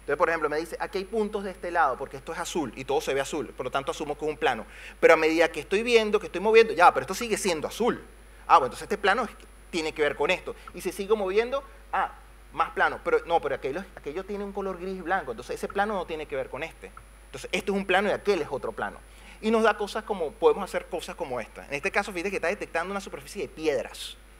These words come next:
como tal, ni siquiera una superficie lita-, eh, lisa, y detecta que ahí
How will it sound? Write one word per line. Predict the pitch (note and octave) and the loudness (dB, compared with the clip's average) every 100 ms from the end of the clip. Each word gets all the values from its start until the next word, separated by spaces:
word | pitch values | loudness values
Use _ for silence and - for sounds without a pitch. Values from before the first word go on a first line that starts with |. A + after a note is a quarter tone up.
| - - - | -20 -20 -14
como | A#2+ G2+ | -12 -6
tal, | B2 | -6
ni | C3 | -6
siquiera | C3+ C3 D3 | -6 -4 -4
una | F#3 | -4
superficie | - C3 C3+ E3 | -6 -8 -8 -6
lita-, | C#3+ C#3 D3 - - - | -6 -6 -10 -12 -20 -12
eh, | B2+ | -8
lisa, | E3 D3+ D#3 D3 | -8 -8 -10 -8
y | D3+ | -6
detecta | C3 A3+ A3+ | -2 -2 -2
que | G#3 B2 | -4 -2
ahí | C3+ A3 | -2 -4